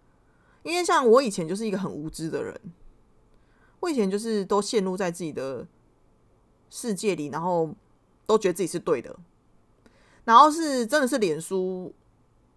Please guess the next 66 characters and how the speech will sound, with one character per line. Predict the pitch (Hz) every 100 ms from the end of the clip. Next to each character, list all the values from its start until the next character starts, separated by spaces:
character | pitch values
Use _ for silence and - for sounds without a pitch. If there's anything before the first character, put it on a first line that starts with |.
| -
我 | 185 180 -
用 | 208 240
了 | 180
脸 | 165 143
书 | 165 175
之 | -
后， | 175 185 120 71 -
我 | 208
一 | 208 -
开 | 262 311
始 | 233
用 | 247
了 | 196
脸 | 170 147
书， | 170 170 175 - _ _ _ _
我 | 190
还 | 185 185 196 - _ _ _
一 | 196
度 | 196 233
要 | 233
成 | 214 170
为 | 165
动 | 170 175
保 | 151 113
魔 | 101 107
人， | 160 127 185
<laughs> | - -
因 |
为 | 240
我 | 190
就 | 220
很 | 175
关 | 160 175
心 | 180
流 | 156 143
浪 | 151
猫。 | 147 101 - - _ _ _ _
然 | - 208
后， | 285
但 | 330
是 | 320
我 | 226
开 | 180 226
始 | 208
发 | 190 185
现 | 208
去， | 185 196 170 - _ -
有 | 180 160 _ -
很 | 202 175
多 | 233
人 | 196
有 |
不 | 165 226
一 | 185
样 | 185
的 | 156
思 | 160 - 165
维 | 170 151 104
逻 | 120 139 156
辑 | - 139
跟， | 160 156 165 _ - _ _ -
呃， | 160 156
不 | 175
同 | 208 160
的 | 160 147
对 | - 220 170 151 -